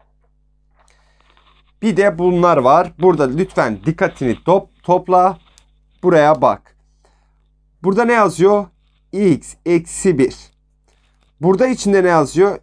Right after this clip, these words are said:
X artı bir. Şey iki. Değil mi? Şimdi sakın x'ler birbirini götürdü. Eksi bir, iki dersen zaten büyük bir hata yaparsın.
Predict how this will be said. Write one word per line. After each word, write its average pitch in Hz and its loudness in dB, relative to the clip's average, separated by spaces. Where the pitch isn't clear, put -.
X 175 0
artı 156 0
bir. 113 -2
Şey - -4
iki. - -12
Değil 160 -2
mi? - -16
Şimdi 175 0
sakın 202 -2
x'ler 165 -2
birbirini 175 0
götürdü. 135 -4
Eksi 165 -2
bir, 135 0
iki 151 -4
dersen 180 -2
zaten 165 -2
büyük 156 -2
bir 143 -4
hata 107 -4
yaparsın. - -14